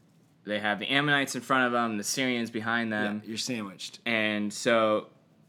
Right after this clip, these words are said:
Speaker 1: Joab splits the army in half and gives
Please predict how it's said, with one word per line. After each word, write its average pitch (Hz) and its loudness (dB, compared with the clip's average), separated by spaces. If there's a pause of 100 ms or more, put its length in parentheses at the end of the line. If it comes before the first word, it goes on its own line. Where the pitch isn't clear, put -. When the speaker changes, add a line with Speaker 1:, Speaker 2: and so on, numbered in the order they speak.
(400)
Speaker 1:
Joab 123 4
splits - -2
the 123 0
army 117 2
in 98 -4
half 104 2
and 101 -6
gives 110 -4